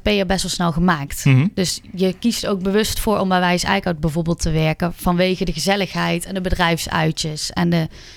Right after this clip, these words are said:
Speaker 1: sfeer die je niet hebt als je alleen werkt. Ja, en hoe we dat eigenlijk, eh, hoe we dat dan eigenlijk naar buiten gaan brengen, is dus door ook een campagne gericht op sfeer, colle-, collegialiteit en uitjes.
Speaker 2: Dus je zegt eigenlijk, het is gewoon belangrijk om te weten wat onze huidige medewerkers, eh, belangrijk vinden,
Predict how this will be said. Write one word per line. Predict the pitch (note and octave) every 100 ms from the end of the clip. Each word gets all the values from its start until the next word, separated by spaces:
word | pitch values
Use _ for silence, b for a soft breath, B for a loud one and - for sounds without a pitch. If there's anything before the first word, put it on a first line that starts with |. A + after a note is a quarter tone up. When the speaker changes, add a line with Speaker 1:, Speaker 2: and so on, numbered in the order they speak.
| B
Speaker 1:
sfeer | - - G#3+ F3 F3+ A#3
die | F#3 F#3+
je | F3+
niet | G#3
hebt | F#3 F3
als | E3+ -
je |
alleen | F3 F3 E3 D3+
werkt. | C#3+ F3 C#4 - B B B B B
Ja, | G3 G3
en | F#3
hoe | G#3
we | G#3
dat | F#3
eigenlijk, | - G3 F3 F#3 F3+ -
eh, | F3+ E3 E3 -
hoe | F#3 G3+
we |
dat | F#3+ F3
dan | F3 F3
eigenlijk | F#3 F3 E3 D#3+
naar | D#3
buiten | E3 A3+ -
gaan | A3
brengen, | F#3+ F#3+ F#3+
is | - G#3
dus | F#3+ F#3 D3
door | F3+ F3+ -
ook | F3+
een | F3+
campagne | - F3 - F3+ F3
gericht | D#3+ E3 F3+ -
op | -
sfeer, | - G3 F#3 E3+
colle-, | F#3 F3+ F3+ -
collegialiteit | F#3+ F3+ F3+ F3 E3+ - E3+ E3 -
en | F3 -
uitjes. | F3 F#3 E3+ D#3 - -
Speaker 2:
Dus | - G2+
je | F#2+
zegt | A2 G#2
eigenlijk, | A2 A#2 A#2
het | G#2+
is | G2+
gewoon | G2+
belangrijk | G2 A2 G#2+ G#2+ G#2
om | G2
te | G2
weten | G2+ G2 F#2+
wat | F#2 F#2
onze | G#2 F#2
huidige | E2+ G#2 F2+ F#2
medewerkers, | G#2 A#2 A2+ A2 A2 G#2 -
eh, | G#2+ G#2 G2+ G2
belangrijk | G2 G#2+ G#2 G2+ G2
vinden, | - G2+ G2+ G2